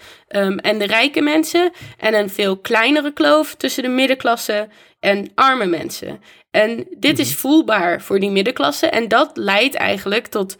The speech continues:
Speaker 1: een soort tweestrijd. Ehm, aan de ene kant, eh,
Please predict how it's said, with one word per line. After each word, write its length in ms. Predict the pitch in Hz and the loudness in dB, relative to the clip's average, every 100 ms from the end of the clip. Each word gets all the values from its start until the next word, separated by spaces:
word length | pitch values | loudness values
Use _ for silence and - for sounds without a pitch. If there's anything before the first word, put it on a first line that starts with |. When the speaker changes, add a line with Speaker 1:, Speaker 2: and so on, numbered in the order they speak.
| - - _ | -20 -20 _
Speaker 1:
een 140 | - 196 | -6 -4
soort 220 | 220 202 _ | -4 -6 _
tweestrijd. 840 | - 285 285 277 - 160 - 208 - - | -2 2 2 0 -2 -2 -4 -6 -14 -8
Ehm, 420 | 196 190 190 190 | -4 -2 -2 -4
aan 160 | - 208 | -4 -2
de 160 | 196 - | -2 -2
ene 380 | 196 247 285 269 | 2 4 4 2
kant, 500 | 208 180 - 190 - _ _ _ - | -2 -2 -4 -10 -16 _ _ _ -10
eh, 200 | 208 | -6